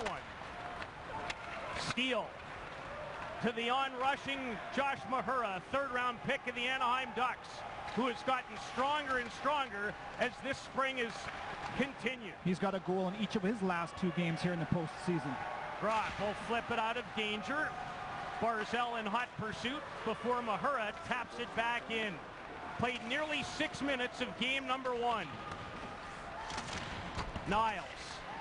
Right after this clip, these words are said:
Speaker 1: collides with Steele. And Ottenbreit to Strand, off of Niles at center ice, and Zborowski finds Brooks, who avoids a hit from the big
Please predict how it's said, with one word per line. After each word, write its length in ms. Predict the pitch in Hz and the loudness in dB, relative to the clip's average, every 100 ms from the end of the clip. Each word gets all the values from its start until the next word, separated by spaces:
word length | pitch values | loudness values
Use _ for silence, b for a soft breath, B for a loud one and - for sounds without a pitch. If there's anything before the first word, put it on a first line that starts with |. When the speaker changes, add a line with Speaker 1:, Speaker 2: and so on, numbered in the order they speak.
| - - - - - | -6 -6 -6 -4 0
Speaker 1:
collides 560 | 233 214 220 240 - 226 | 2 4 4 2 0 -2
with 120 | 254 | -2
Steele. 500 | - 220 214 214 277 - - - - - - 698 698 - - - - - | -2 0 2 2 2 0 -4 -4 -2 -4 -2 -2 -2 -2 -4 -4 -4 -2
And 240 | 170 185 | 0 2
Ottenbreit 600 | 214 240 220 196 208 202 - - - - - - - | 2 2 -2 -2 0 0 -4 -8 -8 -8 -8 -8 0
to 100 | 254 247 - | 0 0 0
Strand, 520 | 240 247 214 160 135 | 0 2 2 0 0
off 340 | 165 226 226 233 | 4 4 4 -2
of 80 | 202 | -2
Niles 460 | 220 214 226 269 254 | 2 4 4 0 -2
at 160 | 233 - | -2 -2
center 320 | - 254 240 | 0 2 2
ice, 400 | 220 262 262 - | 2 0 -4 -4
and 160 | 240 226 | -2 0
Zborowski 680 | 233 214 240 269 - 240 220 | 0 4 4 2 -2 -4 0
finds 360 | 247 247 233 - - | 2 2 2 -2 0
Brooks, 300 | 269 240 - | 2 0 -2
who 260 | 208 208 180 151 - - - | 0 2 2 -2 -6 -2 0
avoids 520 | 202 214 226 214 - | 0 0 0 -2 -2
a 120 | 208 | -2
hit 200 | 180 226 - | 0 -2 -4
from 280 | 202 208 185 - - - | -4 -2 -2 -4 -6 0
the 80 | 214 | 0
big 220 | 202 233 | 2 0